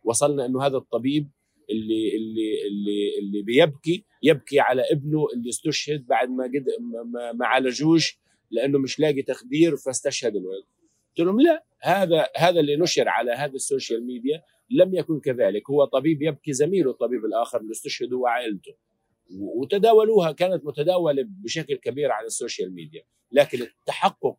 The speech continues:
من هذه الأخبار يعني يحتاج مراكز واسعة و-،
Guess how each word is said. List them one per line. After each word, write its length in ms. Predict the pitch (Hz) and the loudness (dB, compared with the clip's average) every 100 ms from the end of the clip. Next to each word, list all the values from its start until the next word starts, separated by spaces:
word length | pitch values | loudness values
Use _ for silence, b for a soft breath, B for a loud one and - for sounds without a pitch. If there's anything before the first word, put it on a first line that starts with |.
| _ | _
من 340 | 110 147 143 101 - | -4 0 0 -2 -4
هذه 220 | 127 120 | -4 -2
الأخبار 580 | 107 95 98 120 127 123 - b b _ | -6 -8 -4 0 0 -2 -14 b b _
يعني 240 | 107 117 | -4 -2
يحتاج 500 | 127 - 165 151 110 | -6 -2 0 2 -2
مراكز 760 | 113 110 117 156 147 127 92 78 - | -8 -4 4 4 4 -4 -8 -14 -6
واسعة 800 | 131 180 151 - 64 78 82 87 | 0 2 2 2 -4 -8 -10 -12
و-، 540 | 92 104 107 107 104 | -10 -10 -8 -8 -10